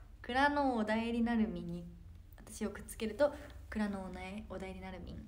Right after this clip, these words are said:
<laughs> みゆちゃんもいつか僕と入れたいと言ってた。えー！ね、めっちゃ出るじゃないですか。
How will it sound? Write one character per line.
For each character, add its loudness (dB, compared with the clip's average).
<laughs> -
み 4
ゆ 8
ち 12
ゃ 12
ん 8
も 8
い 6
つ -2
か 6
僕 4
と 6
入 8
れ 8
た 8
い 6
と 6
言 4
っ 2
て 4
た。 10
え 12
ー！ 2
ね、 12
め 12
っ 6
ち 8
ゃ 10
出 12
る 10
じ 8
ゃ 10
な 8
い 8
で 6
す -2
か。 -4